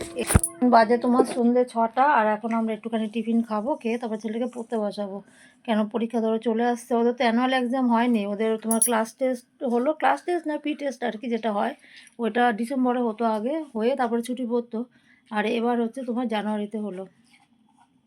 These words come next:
আর সেটা খাতাই কালকে দেখিয়েছিল স্কুলে, কালকে স্কুলে গিয়েছিলাম। আর এখন আমরা টিফিন খাচ্ছি, ঠিক আছে, সাথে থাকো। আর এখানে রেখে দিয়েছি সব আমাদের কফি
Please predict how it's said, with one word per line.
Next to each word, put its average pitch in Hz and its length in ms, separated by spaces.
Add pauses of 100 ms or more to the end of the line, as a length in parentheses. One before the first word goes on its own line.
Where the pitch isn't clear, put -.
(400)
আর 202 140
সেটা 220 180 (100)
খাতাই 226 320
কালকে 226 180 (100)
দেখিয়েছিল 220 400 (140)
স্কুলে, 226 260 (540)
কালকে 208 280
স্কুলে 214 220 (100)
গিয়েছিলাম। 214 440 (1500)
আর 208 60 (100)
এখন 208 220
আমরা 208 220
টিফিন 226 240 (100)
খাচ্ছি, 208 380 (760)
ঠিক 220 220
আছে, 208 140 (100)
সাথে 208 260
থাকো। 208 200 (540)
আর 214 80 (100)
এখানে 208 260 (100)
রেখে 214 260
দিয়েছি 208 240 (100)
সব 208 140 (640)
আমাদের 208 300 (180)
কফি 214 300